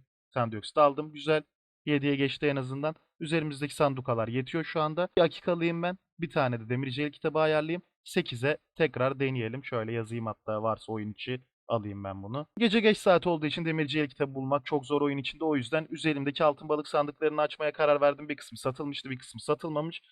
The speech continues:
Belki şu satılmayan kısımdan bir tane demirci el kitabı alabiliriz. En kötü ekstra da takviye yaparız. Şu anda etkinlik yeni geçti sayılır. O yüzden çok pahalı değildir diye düşünüyorum.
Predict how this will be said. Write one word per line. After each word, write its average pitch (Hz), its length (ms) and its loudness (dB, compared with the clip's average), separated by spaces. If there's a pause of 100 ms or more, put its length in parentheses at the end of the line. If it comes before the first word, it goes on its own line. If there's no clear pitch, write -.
(220)
Belki 156 220 4
şu - 60 -8
satılmayan 127 460 0
kısımdan 135 440 -2 (240)
bir 170 100 -4
tane 123 300 2
demirci 123 320 0
el 113 80 -2
kitabı 139 380 -4 (220)
alabiliriz. 170 580 2 (240)
En 165 180 4
kötü 185 360 -2 (280)
ekstra 135 440 0
da 165 80 0
takviye 151 380 2
yaparız. 160 380 2
Şu - 140 0
anda 139 320 4
etkinlik 143 440 -4 (200)
yeni 151 200 2
geçti 147 280 0
sayılır. 143 260 0
O 139 80 2
yüzden 131 200 -2
çok 131 240 -8
pahalı 123 240 2
değildir 139 340 -4
diye 135 140 -2
düşünüyorum. 147 360 -6